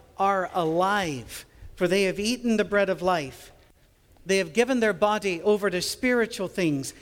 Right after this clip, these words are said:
for they bear in their bodies the mark of the Lord Jesus. At the very end of chapter six comes to life when we take the Lord's Supper and we taste the bread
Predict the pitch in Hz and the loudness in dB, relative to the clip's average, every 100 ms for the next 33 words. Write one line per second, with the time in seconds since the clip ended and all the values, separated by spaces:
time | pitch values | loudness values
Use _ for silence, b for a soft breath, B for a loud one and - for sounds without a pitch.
0 | B B 196 202 214 165 247 247 226 226 | B B 2 2 2 2 4 4 0 -2
1 | 262 269 226 196 170 208 208 165 143 - | 0 2 2 0 0 0 0 -4 -6 -2
2 | 180 175 208 202 196 170 170 180 175 156 | -2 0 0 -2 -4 -2 0 2 0 -2
3 | 196 185 135 - - - - - _ b | -4 -2 -6 -10 -12 -12 -18 -20 _ b
4 | b b b - 175 170 202 226 208 214 | b b b -8 -6 0 2 2 0 0
5 | 240 214 160 - 202 - - - 214 - | -2 -2 -6 -2 -4 -4 -10 -4 -4 -4
6 | - - 208 185 - 180 170 214 208 - | -12 -6 -4 -4 -6 -2 0 -2 -6 -8
7 | 170 175 175 208 202 - 175 180 180 170 | -6 -6 -4 -4 -4 -6 -4 -2 -4 -4
8 | - 196 - 151 - - b b b b | -6 -6 -6 -12 -12 -20 b b b b
9 | b 156 160 175 202 202 185 - 180 185 | b -10 -6 -6 -2 -4 -4 -8 -6 -2
10 | 180 160 143 | 0 -2 -6